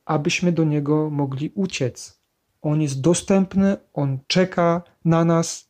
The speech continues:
cały czas, po to, żebyśmy z tej katastrofy uciekli, żebyśmy z tego sztormu, z tego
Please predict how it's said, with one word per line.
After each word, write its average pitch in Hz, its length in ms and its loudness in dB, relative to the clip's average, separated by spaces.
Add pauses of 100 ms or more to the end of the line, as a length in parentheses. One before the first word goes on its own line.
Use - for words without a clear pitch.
(140)
cały 160 320 0
czas, 160 480 -2 (540)
po 170 140 0
to, 165 160 0
żebyśmy 156 760 -2 (120)
z - 340 -20
tej 151 220 0
katastrofy 151 600 -6
uciekli, 135 600 -6 (280)
żebyśmy 151 340 -8
z - 60 -14
tego 147 200 -4
sztormu, 175 540 2 (380)
z - 120 -20
tego 143 540 -2